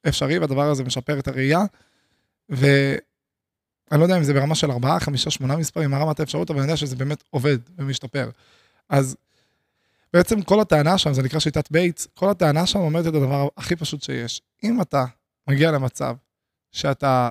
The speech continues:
שם משקפיים, אז באופן אוטומטי, עכשיו כל הדעות של ה-, <laughs> של מי שיש להם יד בדבר ואינטרס, שימשיכו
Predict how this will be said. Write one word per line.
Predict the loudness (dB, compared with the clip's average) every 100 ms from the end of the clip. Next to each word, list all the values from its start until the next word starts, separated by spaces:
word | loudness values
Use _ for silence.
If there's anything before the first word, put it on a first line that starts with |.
| _
שם | -4 0 0
משקפיים, | -2 -6 -6 -6 -6 -10 _
אז | -8 -2
באופן | -2 -2 -6
אוטומטי, | -4 -2 -2 -2
עכשיו | -4 -6 -8
כל | -2 0
הדעות | 0 0 0
של | -2 0
ה-, | -2 -4 -16 -20 _ _ 0
<laughs> | 4 6 4
של | 2 2
מי | 2
שיש | 2 2 2
להם | 2
יד | 2 2
בדבר | 2 2 2 2
ואינטרס, | 0 -2 2 2 2
שימשיכו | -2 -4 -2 0